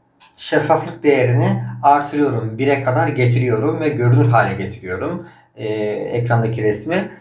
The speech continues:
Buna kadar yine fade speed hızı kadar. Yani bu da sıfır nokta iki. E, o da sıfır nokta iki, bu da. Yani bir yandan oyunun hızı yavaşlarken bir yandan da ekrana gelecek olan resim görülüyor. E,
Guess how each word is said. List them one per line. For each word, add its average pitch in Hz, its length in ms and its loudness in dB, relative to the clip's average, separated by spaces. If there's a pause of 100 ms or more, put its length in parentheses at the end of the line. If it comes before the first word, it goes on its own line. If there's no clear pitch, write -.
(240)
Buna 170 260 0
kadar 156 160 0
yine 180 180 0
fade 170 320 0
speed - 440 -6
hızı 120 300 -4
kadar. 107 240 -4
Yani 160 220 -6
bu - 40 -6
da 185 80 -2
sıfır 160 340 -8
nokta 156 260 0
iki. - 460 -6 (440)
E, 123 100 -10
o 165 160 0
da 220 80 6
sıfır 151 320 -2
nokta 127 220 -2
iki, 170 220 -6
bu 151 120 -2
da. - 280 0 (220)
Yani 170 440 4
bir 185 60 4
yandan 180 400 2
oyunun 147 300 0
hızı - 180 -8
yavaşlarken 190 840 -4 (440)
bir 196 60 -6
yandan 123 500 2
da 185 340 -2
ekrana 120 380 -2
gelecek 104 500 -2
olan 104 360 -2
resim 120 200 0 (320)
görülüyor. 120 440 -2 (1500)
E, 127 380 -2